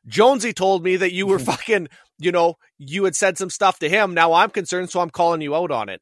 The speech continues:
Speaker 1: And I think there has to be more of that where we're looking out for each other at a team level, like you'd said. But
Speaker 2: Well, I, I mean, I, as a person, listen, I, I deal with teams all the time, and I deal with teams at the highest level. I deal with professional athletes, right? And,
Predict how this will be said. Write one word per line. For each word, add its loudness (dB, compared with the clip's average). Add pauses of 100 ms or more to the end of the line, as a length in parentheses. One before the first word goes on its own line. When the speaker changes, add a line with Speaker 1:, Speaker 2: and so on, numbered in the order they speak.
Speaker 1:
And -2
I 0
think -6
there -2
has 2
to -6
be -10
more -4
of -14
that -2 (360)
where -4
we're -8
looking -6
out -4
for -10
each -12
other -4
at -4
a -8
team -12
level, -6
like -10
you'd -14
said. -8 (800)
But 2 (880)
Speaker 2:
Well, 8
I, 8
I 2
mean, 0
I, 6
as 2
a 2
person, 0
listen, -2
I, 2
I 2
deal 0
with -4
teams -12
all 0
the -4
time, -6
and -12
I -10
deal -4
with -8
teams -12
at -8
the -10
highest -8
level. -2
I -8
deal -10
with -12
professional -10
athletes, -6
right? -2
And, -10